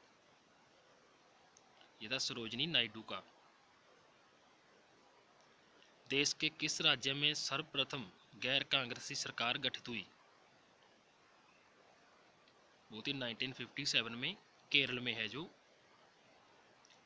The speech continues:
सबसे पहले गैर कांग्रेसी सरकार थी जो गठित हुई थी। किस राज्य की विधान परिषद की सदस्य संख्या सर्वाधिक है? वो है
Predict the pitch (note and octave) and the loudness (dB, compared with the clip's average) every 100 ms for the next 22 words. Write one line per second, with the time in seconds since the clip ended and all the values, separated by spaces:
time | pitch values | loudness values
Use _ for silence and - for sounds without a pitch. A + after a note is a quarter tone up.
0 | - - - - - - B2+ - D#3 - | -20 -20 -20 -20 -12 -4 -4 2 0 0
1 | A2 A#2 D3 A#2 A#2 A#2 A#2 A#2 A2 B2+ | -2 2 2 2 0 0 -4 -4 -6 -4
2 | F3 - - - A#2+ C3 B2 - A#2+ B2 | -6 -8 -14 -10 -4 -2 -2 -2 -4 -2
3 | F3+ - - - - - - - A#2+ C#3 | -6 -12 -20 -20 -20 -20 -20 -16 -6 -4
4 | D3 D#3+ D3 - B2 - - - - - | -4 -6 -6 -4 -6 -8 -18 -20 -20 -20
5 | - - - - - - - - - - | -20 -20 -20 -20 -20 -20 -20 -20 -20 -20
6 | - - - - - - - - - - | -20 -20 -20 -20 -20 -20 -20 -20 -20 -6
7 | - D#3 G3 D#3+ C3+ D#3 F3 C3+ B2+ C3 | 0 2 4 2 2 0 0 -4 -2 0
8 | D3 - C#3 C3 C#3 - D#3 - A#2+ A#2+ | -2 -2 -2 0 -2 -4 -4 -4 -2 0
9 | - C3 C3+ A#2 - C3 - - D3 F3 | 2 2 0 -2 -4 -4 -4 -4 -6 -4
10 | F3 - B2+ F2+ - - - - - - | -4 -2 -6 -6 -18 -20 -20 -20 -20 -20
11 | - - - - - - - - - - | -20 -20 -20 -20 -20 -20 -20 -20 -20 -20
12 | - - - - A#2 | -20 -20 -20 -8 0